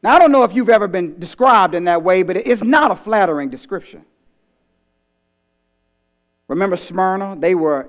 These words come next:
economically impoverished, but spiritually, they were wealthy. Laodicea, they were economically secure, but spiritually bankrupt.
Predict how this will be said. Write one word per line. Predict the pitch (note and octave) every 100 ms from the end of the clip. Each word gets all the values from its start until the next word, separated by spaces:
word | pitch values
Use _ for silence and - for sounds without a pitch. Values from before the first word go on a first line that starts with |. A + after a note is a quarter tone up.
| -
economically | F#3+ F3+ F3+ F#3+ F3+ D#3+ D3+ C3+
impoverished, | D#3 D3+ F#3 E3+ C#3+ - - - _ _ _ _ _ -
but | C4
spiritually, | - G#3+ A3+ A3 A3+ A3+ A#3 _ _ _ _ _ _ _
they | - A2
were | G#2
wealthy. | B2 G#2+ - F2+ _ _ _ _ _ _ _ _ _
Laodicea, | G#2+ C3+ D#3 D3+ D3+ E3+ E3+ E3+ E3+ _ _ _ _ _
they | F3
were | A3+
economically | G3+ G#3 G#3 G3+ G#3 G#3+ G#3+
secure, | G3 F3 - G3 D#3
but | C3
spiritually | - - D#3+ B2+ C3 A2
bankrupt. | C3+ A#2 G#2 G2 _